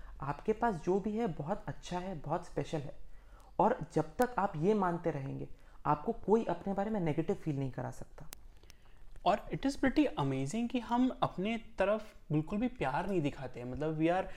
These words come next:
Speaker 2: so happy in admitting कि हमें अपनी कौन-कौन सी चीज़ें पसंद नहीं है।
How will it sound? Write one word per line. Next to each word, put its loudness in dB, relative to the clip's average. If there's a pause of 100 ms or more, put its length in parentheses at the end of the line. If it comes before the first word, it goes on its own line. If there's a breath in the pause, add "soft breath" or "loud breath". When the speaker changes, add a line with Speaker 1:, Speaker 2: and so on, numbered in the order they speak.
(200 loud breath)
Speaker 2:
so 2
happy 4
in 4
admitting 4
कि -2
हमें 0
अपनी -2
कौन-कौन 2
सी 0
चीज़ें -2
पसंद -2
नहीं -2
है। -8